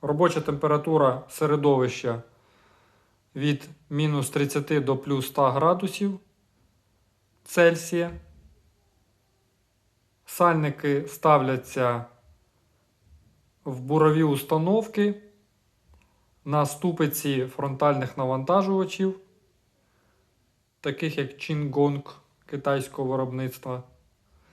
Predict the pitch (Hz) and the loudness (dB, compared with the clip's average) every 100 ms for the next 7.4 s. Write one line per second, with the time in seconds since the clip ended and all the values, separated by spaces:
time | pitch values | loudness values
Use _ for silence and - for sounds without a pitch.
0 | _ _ _ _ _ _ _ _ _ _ | _ _ _ _ _ _ _ _ _ _
1 | _ _ _ _ 165 160 190 165 - 170 | _ _ _ _ -2 0 2 2 4 4
2 | 156 139 156 180 - 147 143 139 151 - | 4 0 0 -2 -2 -2 -2 -2 -4 -4
3 | 143 156 147 143 143 143 160 160 202 208 | 0 0 0 -2 -6 -2 -2 0 -2 -2
4 | 208 160 143 147 143 143 147 147 190 - | -4 -4 -2 -2 0 -2 -2 0 -2 -2
5 | 143 135 127 135 160 160 143 127 120 113 | -6 -6 -4 -2 -2 -2 -4 -2 -4 -4
6 | 110 110 117 135 139 180 190 151 143 147 | -6 -6 -6 -6 -2 -2 -2 -4 -4 -2
7 | 110 101 98 98 | -4 -6 -6 -10